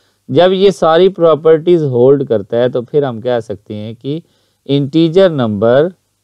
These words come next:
under addition is a group। ठीक है, तो ये हमारे पास असाइनमेंट दोनों जो हैं, अ, असाइनमेंट के दोनों क्वेश्चन सॉल्व हो गए। और ये असाइनमेंट ना सिर्फ एमटीएच फ़ोर ज़ीरो फ़ाइव की है बल्कि ये असाइनमेंट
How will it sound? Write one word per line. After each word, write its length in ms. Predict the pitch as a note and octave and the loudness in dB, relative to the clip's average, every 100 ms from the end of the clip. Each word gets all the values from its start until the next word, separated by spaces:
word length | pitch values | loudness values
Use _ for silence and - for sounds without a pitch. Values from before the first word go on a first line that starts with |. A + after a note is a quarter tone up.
| C3 | -6
under 280 | C#3 C#3+ D3+ - | -4 0 0 0
addition 560 | A#2+ B2+ D3+ - B2+ A#2+ A2 | 0 0 -2 -4 -6 -6 -8
is 180 | F#2+ | -4
a 100 | C#3 | -4
group। 280 | C#3+ G#2+ E2 - _ _ _ _ _ - | -4 -6 -8 -10 _ _ _ _ _ -4
ठीक 160 | C3 | -2
है, 120 | F3 - _ _ _ - | -2 -4 _ _ _ -4
तो 80 | |
ये 200 | B2+ D3+ | 0 0
हमारे 380 | E3 C3+ B2 A#2+ | 0 0 0 0
पास 260 | A2+ A#2+ A#2+ | 0 -2 -4
असाइनमेंट 680 | A2 G#2+ A2+ A2+ A2+ A2+ G#2+ | -12 -10 -8 -8 -10 -12 -6
दोनों 440 | G#2 B2 D#3+ F#3+ | -2 0 0 -4
जो 160 | E3 C3+ | -2 -4
हैं, 280 | A2 G#2 - _ _ _ _ | -4 -10 -18 _ _ _ _
अ, 360 | G#2+ G#2+ G#2+ - | -2 0 0 -2
असाइनमेंट 520 | G#2+ A#2+ B2+ B2+ A#2 | -4 -4 -4 -6 -4
के 100 | A#2+ | 0
दोनों 300 | A2+ B2+ C#3+ | 0 0 0
क्वेश्चन 380 | B2+ G#2 - A2 | -2 -2 -6 -16
सॉल्व 360 | - A2+ C#3 | -4 -2 0
हो 160 | D#3 D#3+ | 2 2
गए। 260 | D#3 D#3 E3 _ _ _ _ - | 2 0 -2 _ _ _ _ -2
और 400 | A#2 A#2 A#2 A#2+ | 0 2 4 4
ये 360 | A#2+ A#2 D3+ | 2 2 0
असाइनमेंट 600 | D3+ C#3+ C#3+ D3 D3+ C#3+ | 0 0 -6 -6 -8 -10
ना 220 | C3+ C#3 | -6 -6
सिर्फ 360 | C#3+ C#3 C#3 C3+ | -4 0 0 -2
एमटीएच 440 | B2+ C3 C3 C3 C3 | -10 -12 -8 -8 -6
फ़ोर 240 | - A#2+ | -4 -4
ज़ीरो 220 | A2 A2 | -4 -6
फ़ाइव 340 | G#2+ B2 C3 C#3+ | -6 0 0 -2
की 200 | D3+ D3 | -4 0
है 200 | C#3+ C#3+ | 0 0
बल्कि 320 | B2 A2+ A#2 | -2 -4 -6
ये 180 | A2+ A#2+ | -6 -6
असाइनमेंट 680 | A2 - B2+ A#2 A2+ C#3 | -6 -8 -10 -10 -10 -12